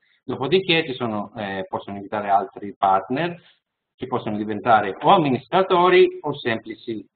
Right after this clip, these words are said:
semplici, tra virgolette, nessuno è semplice, eh, eh, membri, ok? Ognuno ha, può fare ovviamente più cose, mm, sul progetto e sul Twin Space. Ci sono anche gli alunni, anche quelli amministratori oppure,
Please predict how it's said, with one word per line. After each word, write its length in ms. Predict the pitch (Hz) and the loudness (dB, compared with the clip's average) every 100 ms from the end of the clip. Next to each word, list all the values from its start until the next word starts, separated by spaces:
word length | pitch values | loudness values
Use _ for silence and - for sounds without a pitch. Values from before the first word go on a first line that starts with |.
| _ _ - | _ _ -10
semplici, 440 | 107 95 - 101 - | -10 -10 -14 -16 -10
tra 120 | 98 | -6
virgolette, 580 | 95 95 101 92 - 110 | -6 -6 -4 -4 -4 -6
nessuno 320 | 92 - 90 | -6 -10 -12
è 20 | |
semplice, 320 | 87 135 160 - - - | -6 -6 -6 -10 -14 -2
eh, 500 | 127 117 113 110 107 | 2 4 2 0 -2
eh, 340 | 127 117 113 | 0 0 0
membri, 560 | 110 110 92 90 95 95 _ | 0 -2 -4 -4 -6 -6 _
ok? 380 | - 127 151 110 | -14 -4 -2 -2
Ognuno 400 | 104 135 120 120 | -2 -2 0 0
ha, 180 | 104 101 - _ _ | 0 -2 -4 _ _
può 140 | - 95 | -12 -6
fare 280 | 98 95 | 0 0
ovviamente 480 | 95 101 110 101 98 | 0 -4 -6 -6 -8
più 180 | 107 95 | -10 -10
cose, 440 | 101 104 92 95 _ _ - | -4 -4 -4 -6 _ _ -20
mm, 380 | 87 90 90 87 | -16 -12 -12 -14
sul 260 | - 95 | -14 -14
progetto 440 | - 104 95 92 92 | -12 -10 -6 -6 -6
e 40 | |
sul 220 | - 92 - | -12 -16 -12
Twin 160 | 90 | -14
Space. 480 | 85 - 85 85 - _ - - - _ _ _ | -14 -16 -16 -16 -20 _ -20 -20 -20 _ _ _
Ci 140 | - 214 | -10 2
sono 160 | 220 | 6
anche 260 | 156 127 123 | 6 4 2
gli 120 | 117 | 4
alunni, 640 | 165 185 170 175 190 208 - | 6 6 6 4 2 0 -8
anche 240 | - - | -12 -12
quelli 420 | - 98 95 95 | -10 -8 -4 -4
amministratori 840 | 95 101 101 - 95 - 98 92 85 | -4 -8 -12 -10 -10 -6 -4 -4 -6
oppure, 520 | 92 - 92 87 80 | -14 -12 -10 -10 -12